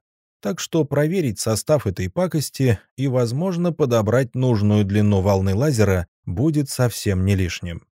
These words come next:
И выдвинулись дальше, объезжать Дутово по дуге.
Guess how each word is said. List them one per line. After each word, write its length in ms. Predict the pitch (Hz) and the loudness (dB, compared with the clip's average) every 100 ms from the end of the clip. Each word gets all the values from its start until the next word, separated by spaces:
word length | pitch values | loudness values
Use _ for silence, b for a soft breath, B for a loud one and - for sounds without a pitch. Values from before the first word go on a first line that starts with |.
| _ _ _ _ _ _ _ | _ _ _ _ _ _ _
И 160 | 113 101 | -2 -2
выдвинулись 600 | 90 139 185 185 185 143 | -2 -4 -2 -2 -2 0
дальше, 520 | 107 120 147 139 95 - _ | 0 0 0 -2 -4 -6 _
объезжать 600 | 117 95 101 87 95 127 | -4 -2 -2 -2 -2 -2
Дутово 360 | 104 98 98 107 | 0 -2 0 0
по 140 | 117 | 0
дуге. 420 | 113 104 92 95 | 0 0 -2 -6